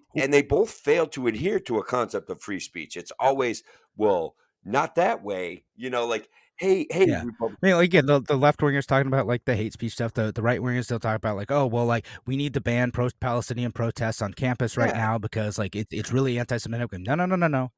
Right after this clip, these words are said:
Speaker 1: Again, some of these guys are jerks. I get it. But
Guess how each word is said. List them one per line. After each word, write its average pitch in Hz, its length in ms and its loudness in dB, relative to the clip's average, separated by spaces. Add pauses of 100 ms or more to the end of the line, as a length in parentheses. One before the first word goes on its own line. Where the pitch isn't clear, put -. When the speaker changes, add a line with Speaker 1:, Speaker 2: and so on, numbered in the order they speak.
(140)
Speaker 1:
Again, 120 280 0
some 135 160 0
of 139 40 -2
these 147 160 2
guys 127 180 2
are 135 80 0
jerks. 143 300 4
I 104 60 -2
get 180 180 4
it. 127 240 2
But 143 440 6